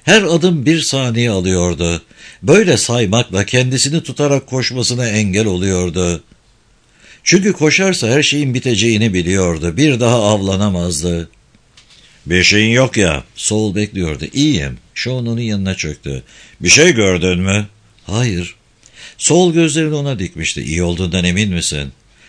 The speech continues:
Sean içini çekti. Vaktiyle bir kez daha korkmuştu.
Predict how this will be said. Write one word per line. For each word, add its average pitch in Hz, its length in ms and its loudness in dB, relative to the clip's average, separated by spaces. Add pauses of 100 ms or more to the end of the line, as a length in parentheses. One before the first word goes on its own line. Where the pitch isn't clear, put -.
(100)
Sean 170 300 0
içini 151 340 -2
çekti. 73 540 -4 (180)
Vaktiyle 82 520 -6
bir 92 140 -2
kez 92 280 -6
daha 85 240 -4
korkmuştu. 80 720 -6